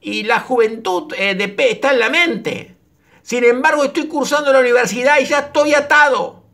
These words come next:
A la pucha. Estoy, y estoy atado a la universidad.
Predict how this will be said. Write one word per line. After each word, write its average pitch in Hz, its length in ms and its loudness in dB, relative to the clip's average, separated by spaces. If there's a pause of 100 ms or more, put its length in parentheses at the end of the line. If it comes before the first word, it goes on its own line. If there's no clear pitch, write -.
(380)
A 214 320 0
la 151 240 -4
pucha. - 640 -10 (1200)
Estoy, 220 640 -4
y 226 140 -2
estoy 277 420 -2
atado 277 520 0
a 226 40 -2
la 196 140 -2
universidad. 175 960 -2